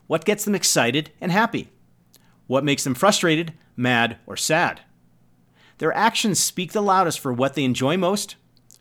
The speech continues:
what they don't like, and what their goals are in their sport. You can also ask their coaches about your children's needs.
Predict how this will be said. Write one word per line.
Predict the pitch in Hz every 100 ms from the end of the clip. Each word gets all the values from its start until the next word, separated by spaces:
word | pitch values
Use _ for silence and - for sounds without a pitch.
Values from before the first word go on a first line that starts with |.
| _
what | 127 120
they | 120
don't | 156 220
like, | 165 127 131 _ _ _ _ _
and | 165
what | 190
their | 202
goals | 160 160 160 165 -
are | 110 113 123
in | 151
their | 135 127
sport. | - 123 95 - _ _ _ _ _ _ _ _ _ _ _ _ _
You | -
can | 180
also | 226 226 285 208
ask | 165
their | 202
coaches | - 233 - 233
about | 147 120
your | 120
children's | - 120 101 101 95
needs. | 92 78